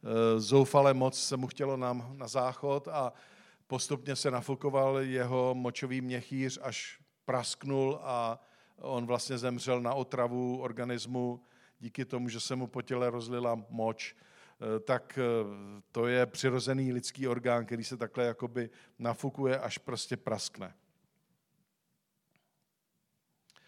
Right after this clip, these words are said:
E, moji milí, to dnešní kázání se jmenuje lidské ego. Někteří učí, že lidské ego, že to je to samé, co duch člověka. Víte, že člověk je duch,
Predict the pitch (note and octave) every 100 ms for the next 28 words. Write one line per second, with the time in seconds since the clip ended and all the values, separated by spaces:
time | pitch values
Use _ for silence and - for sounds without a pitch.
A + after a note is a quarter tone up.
0 | _ - _ _ _ G#2 G#2+ G#2+ G#2 A2+
1 | F3 G3 G#3 E3+ - D#3+ E3+ E3 F#3 E3+
2 | D#3 D#3 E3+ D#3+ E3 E3 D#3+ D#3 D3 -
3 | F3 E3+ F3 C3 G2+ - _ _ _ _
4 | _ _ _ _ _ C#3+ - F#3+ E3+ G#3
5 | F#3+ - D3+ C#3 C#3+ D#3 C3 C3 C#3+ D#3+
6 | - F3+ D#3+ D3+ D#3 C3+ D#3 D#3 D#3 D3+
7 | - C#3+ D#3 - C#3+ C#3+ C#3 - C3 A#2+
8 | A2+ G#2 B2+ F3+ F3 D3+ A#2 - - -
9 | - E3 F3+ E3+ C3+ G#2+ B2 E3+ - -
10 | -